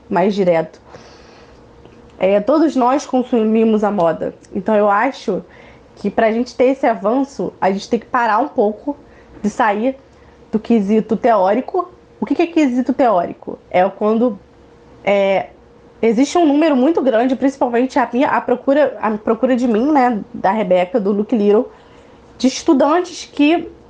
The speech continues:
fazem muito trabalhos, querem fazer pesquisas sobre como melhorar, sobre como montar um look pra pessoas com nanismo ideal, como dar esse acesso. Mas quando parte pra parte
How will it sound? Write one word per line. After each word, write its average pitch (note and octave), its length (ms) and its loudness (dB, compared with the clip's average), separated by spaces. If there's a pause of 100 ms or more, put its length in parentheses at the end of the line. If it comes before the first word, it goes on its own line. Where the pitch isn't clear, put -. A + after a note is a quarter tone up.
(140)
fazem C4+ 480 0
muito B3+ 340 2
trabalhos, A3 720 -2
querem A3+ 480 0
fazer A3 220 0
pesquisas A3 840 -2 (540)
sobre A3+ 440 0
como A#3+ 280 0
melhorar, A#3+ 720 2
sobre A3+ 280 -2
como B3 260 0
montar A#3+ 680 0
um A3 300 -4
look A3 520 0
pra G#3+ 160 0
pessoas G#3+ 300 -4
com A3 160 -2
nanismo G#3+ 380 0
ideal, G3 520 0 (320)
como A3+ 260 2
dar A#3 200 2
esse C#4 200 0
acesso. G3 580 0 (720)
Mas B3+ 720 0 (580)
quando C4 280 0
parte - 600 -4
pra - 220 -2
parte C4 380 -4